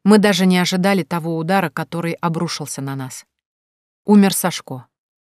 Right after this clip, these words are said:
Старая цыганка выла, сидя у кровати, а он лежал бледный, со впалыми щеками,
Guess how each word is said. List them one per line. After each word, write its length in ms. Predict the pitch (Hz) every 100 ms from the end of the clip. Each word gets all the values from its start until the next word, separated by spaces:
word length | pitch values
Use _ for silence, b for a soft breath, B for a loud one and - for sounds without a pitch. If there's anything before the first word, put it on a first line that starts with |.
| _ _ _ _ _
Старая 400 | - - 190 180
цыганка 500 | 170 190 190 190 175
выла, 340 | 165 175 202 156
сидя 320 | - 170 151
у 60 | 147
кровати, 540 | 165 160 151 - 135 - _ _ _ _ -
а 100 | 185
он 140 | 185
лежал 380 | 180 180 175 165
бледный, 580 | 160 190 156 151 139 - _ _
со 180 | - 165
впалыми 460 | - 180 165 156
щеками, 580 | 156 - - 175 151 147